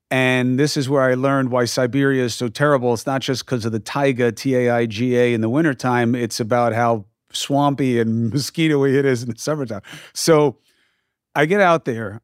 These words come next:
and I notice that all of the Russian soldiers that I'm coming across out here have no weapons.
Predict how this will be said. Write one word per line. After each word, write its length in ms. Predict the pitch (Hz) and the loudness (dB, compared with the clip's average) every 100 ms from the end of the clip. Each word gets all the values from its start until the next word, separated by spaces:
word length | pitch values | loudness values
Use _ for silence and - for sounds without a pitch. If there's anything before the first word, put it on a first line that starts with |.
| _ | _
and 140 | 135 139 | -4 -2
I 140 | 143 | 0
notice 500 | 160 247 202 139 - | 0 0 0 -2 -2
that 220 | 156 156 - | -2 -2 0
all 340 | 160 156 196 | 2 4 2
of 100 | 175 | 0
the 120 | 165 151 | -2 0
Russian 400 | 123 110 131 120 | 0 0 -2 -2
soldiers 640 | - 113 104 95 104 101 | 0 0 0 -2 -2 0
that 120 | 104 | 0
I'm 120 | 110 | 0
coming 340 | - 110 107 110 | 0 2 2 2
across 500 | 101 71 65 - - | 0 -6 -8 -8 -10
out 180 | - - | -10 -8
here 300 | - 67 - _ _ - | -8 -12 -16 _ _ -12
have 300 | - 131 110 | -2 0 2
no 140 | 135 | 0
weapons. 560 | 147 226 - 73 - | 0 -2 -6 -12 -16